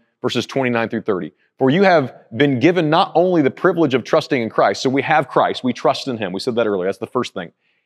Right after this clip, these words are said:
"If I follow Jesus, I have Jesus," which is really awesome. "The privilege of trusting in Christ, but also the privilege of suffering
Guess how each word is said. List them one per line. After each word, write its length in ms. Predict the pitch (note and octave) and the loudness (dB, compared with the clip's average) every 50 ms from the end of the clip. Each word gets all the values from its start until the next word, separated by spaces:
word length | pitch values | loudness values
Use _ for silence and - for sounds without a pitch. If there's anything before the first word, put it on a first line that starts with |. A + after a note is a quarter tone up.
| _ - | _ 2
"If 200 | D#3 G3 F#3 - | 2 2 4 4
I 100 | G3 F#3+ | 2 2
follow 400 | - - F#3 F3 F3+ F3+ F#3 F3 | 4 4 6 6 6 6 6 4
Jesus, 560 | C#3 B2+ C3 B2 A2+ G#2 A2+ A2 G#2+ - - _ _ - | 4 4 2 2 2 2 0 -2 -2 -4 -12 _ _ -2
I 120 | A2 A2 G2+ | 0 0 2
have 380 | - - D3 C3+ C3 A#2 G2+ | 2 2 2 2 2 2 0
Jesus," 440 | G2 F#2+ F#2 E2+ E2 D2+ D#2+ E2+ - | -2 -6 -6 -6 -8 -10 -10 -10 -8
which 140 | A2 A2 - | -8 -6 -4
is 100 | G2+ G2 | -4 -2
really 260 | A2 B2 B2 A2+ A2 | 0 2 2 2 2
awesome. 400 | F#2 G2 D#2+ E2 - - D#2+ D2+ _ _ _ _ _ - | 0 0 -2 -2 -6 -12 -14 -14 _ _ _ _ _ -8
"The 60 | A#2 | -4
privilege 360 | - - G3+ G3+ G3 E3+ - | 2 4 6 6 6 4 4
of 80 | - - | 0 0
trusting 500 | - - F3 D#3+ - - D#3 C3+ C3+ - - | 2 2 2 2 2 0 0 0 0 -4 -4
in 160 | - E3 E3+ | -4 -4 -2
Christ, 340 | D3 - E3+ C3+ A#2 G#2+ - - | 0 2 2 2 2 2 0 -2
but 100 | C#3+ - | -2 2
also 320 | C#3 D#3 F#3+ A3+ - G3+ | 4 4 4 4 4 2
the 80 | D3 C3+ | 0 2
privilege 380 | - D#3+ E3 C#3 C#3 D3+ B2+ | 2 2 2 2 2 2 2
of 100 | C#3 A2+ | 0 -2
suffering 720 | - - - G3+ G3 G3 - F#3 D3 B2 A#2 A#2+ C#3 C#3+ | -2 -4 0 2 2 2 2 0 2 2 2 0 -2 -6